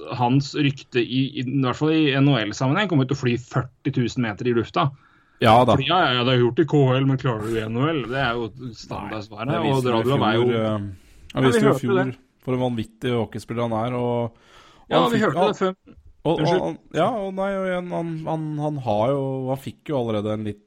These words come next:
Speaker 2: liten helsestatus i Canadiens, så han var jo, han viste hjerte og viste glede, og viste jo mer glede når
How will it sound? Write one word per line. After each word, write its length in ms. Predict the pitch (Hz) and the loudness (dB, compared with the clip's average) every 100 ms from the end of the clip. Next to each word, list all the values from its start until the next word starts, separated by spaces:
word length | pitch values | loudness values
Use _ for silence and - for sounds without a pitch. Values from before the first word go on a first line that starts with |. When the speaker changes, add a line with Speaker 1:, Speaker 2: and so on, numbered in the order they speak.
| 117 | -8
Speaker 2:
liten 160 | 107 110 | -6 -6
helsestatus 540 | 107 98 107 95 101 104 | -6 -8 -12 -10 -8 -8
i 60 | 101 | -6
Canadiens, 380 | 104 101 113 110 | -6 -6 -6 -6
så 60 | |
han 80 | 107 | -6
var 140 | 101 101 | -6 -6
jo, 60 | 107 | -6
han 80 | |
viste 300 | 110 101 - | -6 -6 -6
hjerte 340 | 113 - _ 117 | -6 -6 _ -8
og 560 | 110 110 107 107 107 | -6 -4 -4 -4 -4
viste 320 | 107 104 - 113 | -6 -8 -10 -6
glede, 400 | 110 104 98 107 | -4 -4 -4 -2
og 240 | 107 107 104 | -2 -2 -4
viste 240 | 104 120 | -6 -6
jo 60 | 110 | -6
mer 80 | 107 107 | -6 -4
glede 300 | 104 101 | -4 -6
når 60 | 101 | -8